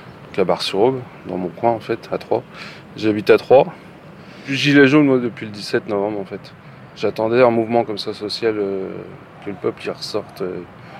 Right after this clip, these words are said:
il sorte un peu les doigts du, voilà. <laughs> J'attendais vraiment ça, ça fait dix ans en fait que j'attends ça, quoi. Les premières manifs à Paris, c'est à partir de l'acte trois. Donc, euh, j'étais à la place de l'Étoile quand ça a vraiment chauffé, euh,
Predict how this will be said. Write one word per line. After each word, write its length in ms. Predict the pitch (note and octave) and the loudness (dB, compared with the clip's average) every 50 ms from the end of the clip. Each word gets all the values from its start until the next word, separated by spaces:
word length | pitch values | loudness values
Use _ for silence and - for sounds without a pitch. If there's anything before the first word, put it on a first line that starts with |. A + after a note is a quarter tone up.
| - - - - - - | -16 -16 -16 -16 -8 -6
il 80 | - | -4
sorte 320 | - - - G2+ - - G#2 | 0 2 2 0 2 0 -2
un 40 | |
peu 140 | F#2+ - G#2 | -2 -2 -2
les 140 | G2 G2 F#2+ | -2 -2 -4
doigts 160 | F#2+ G2 G2 | -2 -2 -2
du, 320 | F#2 F#2 F#2 F2+ F2+ F2+ E2+ E2+ E2+ - | -2 -4 -6 -6 -6 -6 -6 -6 -6 0
voilà. 320 | A#2+ A#2+ A#2 A#2 C3+ D3 - E3+ - - - E4 C#4 - - B3+ A#3 - - C#4+ - | 4 6 8 8 8 8 6 4 6 8 8 8 8 6 6 6 6 8 6 6 6
<laughs> 960 | - C#4+ C4 C4+ - A3 - - G3+ G#3 G3 F3+ E3+ D#3+ C#3+ - - - - | 6 6 6 6 4 2 0 -2 -6 -8 -8 -10 -10 -12 -14 -14 -14 -2 0
J'attendais 380 | B2+ A#2+ - B2+ B2 B2+ B2+ | 0 2 4 4 6 6 6
vraiment 280 | B2+ B2 A#2+ A#2+ A#2+ B2 | 6 6 2 0 0 -2
ça, 180 | B2 - D3 C3 | -2 -4 -6 -6
ça 120 | - G#2 | -6 -10
fait 100 | F#2 G2+ | -12 -12
dix 220 | G2 G2 G2+ G#2+ | -12 -12 -10 -10
ans 100 | A#2+ A2+ | -8 -10
en 20 | G#2+ | -10
fait 220 | - - G2 - - | -12 -14 -16 -14 -12
que 60 | G2+ | -12
j'attends 300 | F#2 G2 F#2 - F2 - | -12 -12 -12 -12 -14 -14
ça, 60 | - | -14
quoi. 220 | G#2 - - - - - - - - - - - | -14 -16 -16 -18 -20 -20 -20 -20 -20 -20 -14 -2
Les 120 | - B2 A#2+ | 0 0 0
premières 340 | - - C#3 C3+ C#3+ C#3 C#3 | 2 4 6 8 8 8 8
manifs 320 | C#3+ C#3+ D3+ D#3 D3 - | 8 8 8 6 6 6
à 80 | C#3 B2+ | 6 6
Paris, 340 | - C3 C3 C#3 D3 D3+ | 8 6 6 6 4 2
c'est 140 | C3 - - | 0 0 0
à 60 | A#2 | 0
partir 340 | G#2+ - A#2 - - B2 A#2+ | 2 0 -2 0 0 0 0
de 640 | A2 A2 A2 A2 G#2+ G#2+ G#2+ G#2+ G#2+ G#2+ G#2+ G#2 G#2 G#2 | 2 4 4 4 4 4 4 4 4 2 2 0 0 -2
l'acte 260 | A2 G#2+ - - A#2 | -2 -4 -4 -6 -10
trois. 240 | G#2+ - - C#3+ - - - - - - - - - - - - - - - - - - - - | -6 0 0 0 0 0 -6 -16 -20 -20 -20 -20 -20 -20 -20 -20 -20 -20 -20 -20 -20 -18 -14 -12
Donc, 140 | G2 F#2+ F#2 F#2+ - - | -12 -10 -10 -10 -6 -4
euh, 360 | G2 G2 G2 G2 F#2+ F#2 F#2 | -2 0 0 0 0 -2 -4
j'étais 260 | F#2 F#2 - - G#2+ | -6 -10 -4 -2 0
à 20 | |
la 80 | G2+ G2+ | 0 0
place 200 | G2 G#2 G2+ G2 | 0 -2 -2 0
de 80 | G#2 G2+ | 0 0
l'Étoile 260 | G2+ - - A#2 - | 0 2 0 0 0
quand 140 | - G2 F#2 | -2 -6 -4
ça 100 | - G2+ | -2 -2
a 40 | G2 | -2
vraiment 300 | F#2+ F#2+ G2+ G#2 G#2+ A2 | 0 -2 -2 -4 -6 -6
chauffé, 320 | - - A2 G2+ - B2 A#2 | -4 -4 -6 -4 -2 -2 0
euh, 340 | A2 G#2+ G2 F2 F2 F2 | 0 0 -2 -2 -4 -8